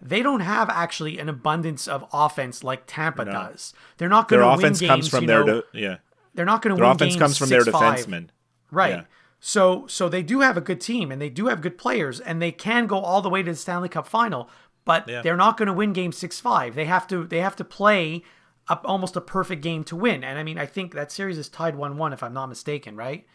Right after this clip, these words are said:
Speaker 2: It is, yeah.
Speaker 1: So th-, that's, that's, that's a, that's pretty much a toss-up. And the, the Boston-Toronto series, before it started, I thought that ga-, that series was gonna go seven anyway. So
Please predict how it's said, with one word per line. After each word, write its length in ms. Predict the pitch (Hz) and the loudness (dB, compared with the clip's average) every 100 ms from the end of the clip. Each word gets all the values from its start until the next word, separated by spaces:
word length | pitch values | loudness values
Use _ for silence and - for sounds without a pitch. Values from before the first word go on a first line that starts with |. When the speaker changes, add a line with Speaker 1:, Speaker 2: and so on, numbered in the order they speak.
| _ | _
Speaker 2:
It 140 | 127 | 2
is, 240 | 151 85 - | 2 0 -6
yeah. 140 | 95 - _ - | -10 -10 _ -6
Speaker 1:
So 400 | - 190 185 - | 2 4 4 -4
th-, 180 | - - | -12 0
that's, 300 | 202 214 - | 2 2 0
that's, 360 | 208 202 - | 0 0 -4
that's 300 | - 180 180 | -6 -4 -2
a, 200 | 170 143 139 | -2 -2 -4
that's 200 | 151 - | -6 -6
pretty 180 | 196 | -4
much 220 | 175 151 131 | -2 -4 -6
a 20 | |
toss-up. 500 | - 143 139 113 - | -4 -2 -2 -4 -8
And 200 | 143 156 - _ _ _ _ 285 | -6 -6 -10 _ _ _ _ -8
the, 340 | 160 170 156 | -4 -4 -4
the 260 | 147 170 147 | -4 -4 2
Boston-Toronto 800 | 170 214 214 175 165 165 208 165 | 4 4 2 -4 2 4 4 2
series, 440 | - 131 131 131 | -4 -8 -8 -10
before 480 | - 147 - 254 226 | -10 -8 -2 2 2
it 80 | - | 0
started, 420 | - 220 208 127 | 4 4 4 0
I 120 | 135 | -2
thought 240 | 147 143 | 0 -2
that 180 | 143 135 | -2 -6
ga-, 140 | 151 139 | -6 -6
that 180 | 139 | -6
series 280 | - 156 131 | -6 -6 -6
was 100 | 123 | -8
gonna 160 | 135 131 | -10 -8
go 100 | 120 | -8
seven 440 | - 139 127 117 - | -6 -6 -6 -10 -8
anyway. 460 | 175 170 120 104 | -4 -4 -6 -12
So 320 | 117 170 151 | -6 -2 -2